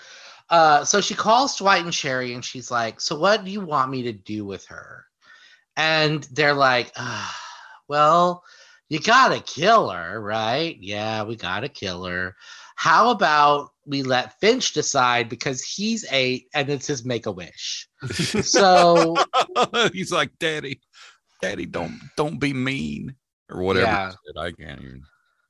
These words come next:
Speaker 1: Yeah, he says, he says no one should have to live through this. And so Dwight tells June to make it quick and painless. But before June can do anything,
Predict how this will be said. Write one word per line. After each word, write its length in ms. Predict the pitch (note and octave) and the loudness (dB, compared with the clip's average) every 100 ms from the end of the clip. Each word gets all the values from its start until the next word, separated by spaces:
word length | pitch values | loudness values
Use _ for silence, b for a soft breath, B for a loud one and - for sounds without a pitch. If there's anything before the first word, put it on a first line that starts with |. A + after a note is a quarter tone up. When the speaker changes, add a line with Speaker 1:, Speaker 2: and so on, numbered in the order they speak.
| - | -8
Speaker 1:
Yeah, 200 | B2+ B2+ | -2 0
he 140 | E3 | 0
says, 420 | F3 A3+ A3 F#3 - | 2 6 6 4 -4
he 120 | F3+ | -2
says 320 | A3 G3+ E3 | 2 2 2
no 160 | F3+ E3+ | 4 6
one 140 | E3+ | 4
should 160 | - C#3+ | 2 0
have 220 | D3+ C3 | 0 0
to 80 | C3+ | -4
live 200 | A#2 A2+ | -6 -6
through 160 | - A2 | -6 -6
this. 280 | G#2+ - | -6 -6
And 100 | B2 | -10
so 420 | A#2 C#3 B2+ B2 A2 B B B - _ _ | -4 0 0 0 -6 B B B -20 _ _
Dwight 400 | B2+ D3+ F3 D#3+ | 0 2 4 0
tells 560 | - E3+ D3+ D3 C#3+ B2 | -6 0 2 2 0 -6
June 320 | - C3+ C3 | -8 -6 -6
to 140 | B2 A#2+ | -8 -12
make 140 | A2 | -14
it 60 | G#2+ | -14
quick 260 | - B2+ A#2 | -12 -12 -12
and 100 | A2 | -12
painless. 680 | - A2 G2+ F#2 F2+ - B B B | -8 -6 -6 -10 -10 -14 B B B
But 160 | C3+ B2 | -8 -6
before 460 | C3 - E3 F#3+ | -8 -2 4 4
June 440 | D#3+ C3+ D3+ D#3+ E3 | 4 0 2 2 0
can 260 | - C#3 B2+ | -4 -8 -6
do 240 | G#3 B3 | -2 2
anything, 800 | F#3 C#3 B2 B2 A#2+ A#2 A2+ | 2 0 -4 -2 0 0 -2